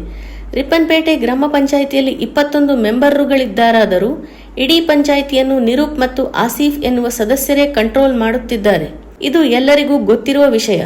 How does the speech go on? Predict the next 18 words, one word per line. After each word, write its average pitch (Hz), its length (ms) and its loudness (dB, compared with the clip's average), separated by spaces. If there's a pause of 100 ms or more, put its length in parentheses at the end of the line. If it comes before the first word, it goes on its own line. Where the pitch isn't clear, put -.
(400)
ರಿಪ್ಪನ್ಪೇಟೆ 311 600 0
ಪಂಚಾಯತಿ 254 560 -2
ಸಾರ್ವಜನಿಕರ 285 800 0
ಕೆಲಸ 254 340 -4
ಮಾಡಿಕೊಡುವ 262 560 -2
ಪಂಚಾಯತಿ 247 520 -2
ಆಗಬೇಕು. 220 600 -2
ನೈಂಟಿ 294 280 2
ಫೋರ್ 330 260 2
ಸಿ 277 220 -2
ಯಲ್ಲಿ 285 280 2
ಸರ್ಕಾರಿ 285 500 0
ಜಾಗದಲ್ಲಿ 262 520 0
ಇವರು 233 240 2
ಖಾಸಗಿ 269 500 -2
ರಸ್ತೆ 262 300 0
ನಿರ್ಮಾಣ 240 400 0
ಮಾಡುತ್ತಾರೆ. 233 540 0